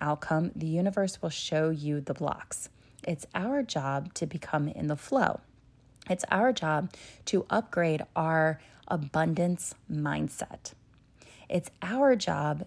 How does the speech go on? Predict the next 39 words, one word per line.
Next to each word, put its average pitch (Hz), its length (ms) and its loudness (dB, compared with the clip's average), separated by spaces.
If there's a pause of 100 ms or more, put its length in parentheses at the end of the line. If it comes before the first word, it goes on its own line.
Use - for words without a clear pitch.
(100)
to 185 180 -2
clear 220 520 2
the 208 140 2
hidden 208 460 2
subconsciousness 208 1080 -2
bullshit 175 760 -2 (380)
that - 220 0
plays 175 520 0 (160)
over 160 500 0
and 156 240 -2
over. 151 500 -2 (400)
And 175 160 2
that's 175 240 0
what - 80 2
I 165 60 6
call 175 180 2
your 160 140 4
B 160 180 2
S. - 200 -4
Your 165 80 -2
B 170 120 6
S 170 200 2
is 165 100 -2
bullshit, 156 380 0
but 160 80 4
it's 156 160 0
also, 180 480 6 (1000)
it's - 100 -2
just - 200 -4
bullshit. - 420 -6 (100)
Okay, - 300 2
let's - 180 -6
keep - 180 -2
going. - 580 4 (180)
<laughs> - 0 - (1700)
So 196 180 6 (380)
when 214 460 8
you 302 160 8
work 156 520 4